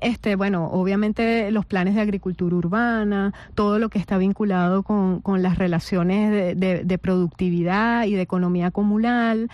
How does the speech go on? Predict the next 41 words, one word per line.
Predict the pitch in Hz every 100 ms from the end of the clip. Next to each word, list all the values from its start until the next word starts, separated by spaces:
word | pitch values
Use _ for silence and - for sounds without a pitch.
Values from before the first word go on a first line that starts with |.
| - - -
todos | 226 226 240
los | 254
elementos | 233 208 202 196 226
que | 240
podemos | 208 185 196 208
vincular | 226 214 190 190 214
al | 214
mantenimiento | 190 185 185 185 180 180 185
y | 214
al | 214
sostenimiento | - 202 190 180 180 180 208
de | 214
la | 190
vida | 175 240 262 214
en |
nuestros | 196 175 165
territorios, | - 175 175 202 196 196 202
no | 190
la | 196
vida | 220 247 254
solamente | 240 247 214 220 220 233
humana, | 220 214 202 196 -
sino | - 196 185
la | 180 170
vida | 185 196 226
como | 240 220
comunidad | 185 185 185 180 180
de | 190
vida. | 202 202 180 180 - - - -
Este, | 185 170 202
nosotros | 185 180 175 220
estamos | 233 196 202 226 247
en | 233
las | 196 185
ciudades | 196 185 190 247
acompañados | 240 220 196 190 185 226 294
por | 247
un | 190 196 196
sinfín | - 226 - 233
de | 233
especies, | - 240 226 - 269